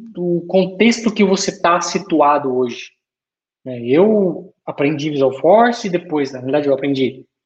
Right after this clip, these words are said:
Apex, Visual Force, Aura e L W C. Mas porque, ah, eu fui evoluindo conforme as coisas foram evoluindo. É... Eu conheço gente que só sabe L W C e não sabe Aura. E eu diria que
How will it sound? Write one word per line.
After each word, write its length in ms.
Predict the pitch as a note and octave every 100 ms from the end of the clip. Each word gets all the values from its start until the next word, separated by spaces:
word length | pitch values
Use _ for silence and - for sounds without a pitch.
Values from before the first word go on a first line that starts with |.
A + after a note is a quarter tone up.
| _ _ _ D#3+
Apex, 500 | F#3 G3+ F#3+ - D3
Visual 320 | C3 C3 C3
Force, 840 | F3 G3 G3 G3 F#3 F3+ F3+ E3
Aura 760 | C3+ D3+ F#3 F#3+ G3 F#3+ F#3+ - E3
e 280 | D#3 D#3 D3
L 180 | D3 D3+
W 200 | D3 D#3
C. 340 | - - - _
Mas 160 | - - -
porque, 560 | C3+ - C#3+ E3 G3 G3
ah, 260 | - -
eu 160 | E3+ D#3+
fui 180 | E3 F3
evoluindo 640 | E3 F#3 E3+ F#3+ A3+ A#3+
conforme 340 | A3+ G#3+ G3
as 100 | G3+
coisas 240 | - F3+ F3+
foram 240 | G3 F#3+
evoluindo. 420 | F#3 G3+ A#3 C#3 A#2 _ _ _ _ - - _ _ _ C3+
É... 600 | C3 C3 B2+ B2+ B2+ B2 - - _ _
Eu 100 | D#3
conheço 320 | E3 E3 E3
gente 240 | D#3+ D#3 -
que 100 | C#3+
só 140 | D#3
sabe 280 | - E3+ E3
L 100 | D#3
W 180 | C#3+ C#3+
C 240 | - D3+
e 40 |
não 120 | C#3+ C#3+
sabe 300 | D3+ C3+ B2+
Aura. 380 | C3 F#3+ B3 - _ _ _ _ _ _ _ _ _ -
E 540 | D3+ D#3 D3 D3+ -
eu 80 | D#3+
diria 320 | C#3+ D#3 E3
que 380 | F3 F3 E3